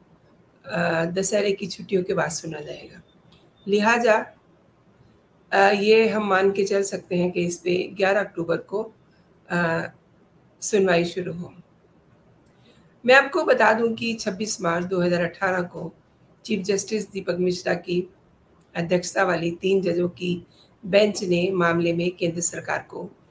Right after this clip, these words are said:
नोटिस जारी किया था। बेंच ने संविधान पीठ में सुनवाई की बात भी कही थी।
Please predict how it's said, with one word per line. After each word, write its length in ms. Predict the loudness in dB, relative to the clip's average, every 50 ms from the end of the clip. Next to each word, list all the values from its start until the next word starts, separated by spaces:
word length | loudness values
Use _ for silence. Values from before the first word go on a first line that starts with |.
| _ _ _ _ _ -4
नोटिस 340 | -2 -2 -2 -2 -2 -2 2
जारी 240 | 2 2 2 0 -2
किया 220 | -2 -2 -2 -2
था। 180 | -2 -6 -12 -20 _ _ _ _ _ _ _ _ _ _ _ _ _ _ -2
बेंच 320 | 2 2 2 2 2 0 2
ने 200 | 4 4 4 2
संविधान 560 | 2 0 2 2 2 2 2 2 2 2 -2
पीठ 380 | -4 -4 -4 -4 -4 -4 -6
में 180 | -10 -10 -12 -12 -16 _ _ _ _ -20 -20 _ -20 -20 -20 _ _ _ -12
सुनवाई 380 | -4 -2 2 4 4 4 4 4
की 460 | 2 -2 -4 -4 -4 -4 -6 -8 -12 _ _ _ -4
बात 220 | 0 2 2 2
भी 160 | 2 0 -4 -4
कही 260 | -2 -2 -2 -2 -2
थी। 300 | -6 -10 -14 -14 -16